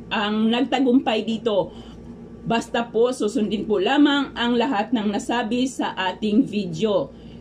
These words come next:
Kung ano po ang nasabi, ayun po ang susundin nyo upang magkaroon ng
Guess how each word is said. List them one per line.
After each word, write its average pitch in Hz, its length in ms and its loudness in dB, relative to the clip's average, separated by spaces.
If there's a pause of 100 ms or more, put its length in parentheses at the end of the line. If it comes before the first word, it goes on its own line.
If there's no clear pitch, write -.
(100)
Kung 214 160 2
ano 214 240 -2
po 214 80 0
ang 220 160 -2
nasabi, 226 560 0
ayun 202 400 0
po 202 240 0
ang 214 160 -2
susundin 202 640 -2
nyo 196 240 -2 (320)
upang 285 480 4
magkaroon 269 640 4
ng 254 140 0